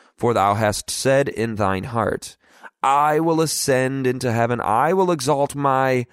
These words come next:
throne." We have a rival throne here to the throne of the King, our God.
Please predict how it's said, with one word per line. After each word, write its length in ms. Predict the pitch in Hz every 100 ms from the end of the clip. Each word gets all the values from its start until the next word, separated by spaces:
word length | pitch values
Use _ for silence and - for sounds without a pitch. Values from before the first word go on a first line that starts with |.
| _ _
throne." 1000 | - 131 131 175 226 123 98 95 139 170 _ _ _ _ _ _ _
We 120 | -
have 140 | 113 123
a 60 |
rival 440 | 101 113 147 143 143
throne 460 | - 170 151 139
here 380 | 113 113 113 175 - - _
to 100 | 127
the 100 | 113
throne 320 | - 127 127
of 80 | 131
the 80 | 113
King, 420 | - 131 127 156 - - _ _ _ _ _ _ _ _
our 220 | - 104 104
God. 480 | 110 110 131 185